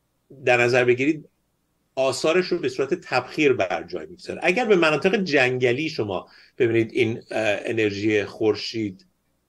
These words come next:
بیاد اثر بذاره، همزمان با اینکه دو مرتبه منعکس می‌شه، اما با خودش یه مقدار بخار آبم بلند می‌کنه و اگر رطوبتی در اون منطقه باشه، رطوبت که بالاخره یه رطوبت حداقلی معمولاً هست در هوا،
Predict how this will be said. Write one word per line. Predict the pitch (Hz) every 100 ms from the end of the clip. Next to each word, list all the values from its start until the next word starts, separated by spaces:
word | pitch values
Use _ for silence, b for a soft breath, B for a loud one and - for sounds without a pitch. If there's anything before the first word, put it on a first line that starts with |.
| _ _ _ _ _ _ _ _ _
بیاد | 117 117 113 -
اثر | 117 127 113
بذاره، | 117 110 123 170 - _ _ _ _ _
همزمان | - 160 135 127 135 190
با | 165
اینکه | 131 123 123
دو | 117 117
مرتبه | 113 113 117
منعکس | 120 120 120 127 123 -
می‌شه، | 127
اما | 196 220 220 -
با | 139
خودش | - 190 196
یه | 202
مقدار | 156 175 190 B B _ 123
بخار | 123 - 139
آبم | 143 170 190
بلند | 180 147 143 147
می‌کنه | 117 - 90 85
و | 110
اگر | 156 202 220
رطوبتی | - - 151 170 202 160
در | 131 113 104 101 b b _ -
اون | 135
منطقه | 120 120 113 123 113
باشه، | 117 117 - 143 147
رطوبت | 139 127 123 135 -
که |
بالاخره | 113 101 113 123
یه |
رطوبت | 123 - 117 123 -
حداقلی | 117 107 110 107 104 110
معمولاً | 131 113 107 117 135
هست | 151 156 -
در | 107
هوا، | 95 98 90